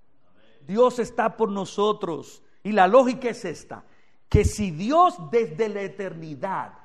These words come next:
nos predestinó, nos llamó, nos justificó y hasta ya nos glorificó en Cristo, si ya Él nos unió a Cristo,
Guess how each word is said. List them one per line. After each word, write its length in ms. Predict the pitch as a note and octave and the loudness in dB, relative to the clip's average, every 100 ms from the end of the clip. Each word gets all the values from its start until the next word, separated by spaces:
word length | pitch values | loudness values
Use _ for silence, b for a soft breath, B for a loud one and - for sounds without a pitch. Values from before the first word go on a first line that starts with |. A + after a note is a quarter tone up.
| - - | -20 -14
nos 300 | E3+ F#3 - | -6 -6 -6
predestinó, 1080 | F3 E3+ E3 - D3+ D3 F#3+ D3+ G#2+ - D#3 E3 | -6 -2 -2 0 -2 -2 -2 -2 -4 -18 -14 -8
nos 240 | F3+ B2+ | -8 -6
llamó, 720 | D#3 C#3+ C#3+ G#3 F#3 B2+ - D#3 | -8 -6 -4 0 0 -2 -12 -6
nos 200 | F3 - | -6 -6
justificó 960 | D#3 E3 - D#3+ - A3+ G#3 - - | -10 -10 -10 -10 6 8 8 4 -12
y 160 | A3+ A#3 | -6 0
hasta 520 | A3 - - G3 D#3+ | -2 -2 -6 -6 -4
ya 240 | G3+ D#4+ D#4+ | -2 -2 -2
nos 260 | D4+ G3+ | -6 -6
glorificó 880 | F#3 A#3 A3+ A#3 A3+ A3 D#3 D4 D#4+ | -4 4 4 4 -2 -4 -2 4 6
en 160 | C4 F#3 | 6 0
Cristo, 560 | F#3 F3 D3+ - F3+ B B | -4 -6 -6 -6 -6 B B
si 340 | - C4+ B3+ | -6 -4 -2
ya 380 | F#3+ F4+ F#4 F4+ | 2 4 4 4
Él 140 | F4 D4 | 2 2
nos 240 | C#4+ - | 0 0
unió 500 | A#3+ A#3 D4+ E4 - | -2 2 4 4 4
a 160 | A#3 - | -2 -2
Cristo, 600 | A#3 B3+ - - D#3 | -2 -2 -4 -8 -10